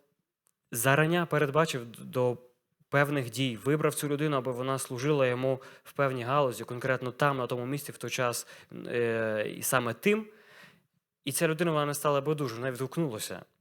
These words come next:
Е, в-, повторюючи, врешті, через що він і пише, що «я не можу чекати, не можу мовчати, коли розумію, що Бог тут і зараз від мене,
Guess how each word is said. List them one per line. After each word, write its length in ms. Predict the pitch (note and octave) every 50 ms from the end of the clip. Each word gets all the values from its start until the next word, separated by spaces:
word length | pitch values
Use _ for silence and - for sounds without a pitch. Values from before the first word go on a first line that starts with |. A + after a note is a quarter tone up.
| _ _ _ _ _ _ _ _ _ _ _ - _ - A#2
Е, 300 | A#2 A#2 A#2 A#2 A2+ A2 G#2 G#2
в-, 80 | - - -
повторюючи, 420 | - A#2+ - D3+ D3 C3+ - B2
врешті, 260 | B2 C3 B2 - -
через 180 | - C#3 B2 A#2
що 120 | - C3
він 100 | B2 C3
і 40 | C3
пише, 200 | - D3+ B2 A#2
що 100 | A2 B2+
«я 60 | B2+
не 80 | C3 C3+
можу 200 | D3+ D#3+ D3+ C#3
чекати, 300 | - - C3 B2 - C3
не 80 | C#3
можу 240 | C#3 D3+ D#3 D3 C3+
мовчати, 340 | B2+ A#2+ - D#3 D#3+ D#3+ D3+
коли 220 | - C#3 C3 C#3
розумію, 340 | C#3+ C3+ A2+ C#3 E3+ F#3 E3
що 140 | - - C3+
Бог 220 | B2+ C#3 B2+ -
тут 380 | - - _ - E3+ D3+ C#3+ -
і 60 | A#2+
зараз 400 | G#2 G#2 C#3 D#3 E3 D#3+ D3 -
від 80 | A2 A#2+
мене, 320 | C3 C#3+ C#3+ C3 B2 A#2